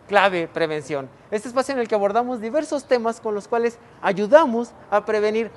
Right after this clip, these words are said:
accidentes en la casa, en el, en el hogar, en el trabajo, en varios espacios, precisamente llevando prevención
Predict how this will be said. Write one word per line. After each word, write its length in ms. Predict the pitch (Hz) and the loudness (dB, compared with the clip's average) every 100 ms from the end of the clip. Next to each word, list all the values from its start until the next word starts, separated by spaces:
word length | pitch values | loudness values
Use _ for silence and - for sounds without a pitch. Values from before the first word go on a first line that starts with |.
| - | 2
accidentes 720 | 226 - 233 214 208 220 - - | 2 2 0 0 2 -2 -4 -8
en 180 | 190 196 | -4 -2
la 160 | 185 165 | -2 2
casa, 400 | 190 208 - 202 | 6 6 4 -2
en 140 | 185 | -2
el, 120 | 151 | -2
en 280 | 143 143 151 | -4 -4 -4
el 60 | 147 | -2
hogar, 320 | 151 202 214 | 4 6 6
en 160 | 180 160 | 4 -4
el 200 | 147 139 | -4 -6
trabajo, 380 | - 170 196 208 - - - | -2 0 0 -2 -16 -16 -8
en 160 | 202 | -2
varios 300 | 214 262 262 | 2 0 -2
espacios, 460 | 190 - 196 190 214 - - - | -8 0 0 0 -8 -18 -12 -4
precisamente 560 | 247 320 277 269 262 | -2 0 -2 -4 -2
llevando 400 | 214 214 220 214 - - - | 0 0 -2 -6 -10 -12 -2
prevención 480 | 190 202 190 220 | -2 0 -2 -4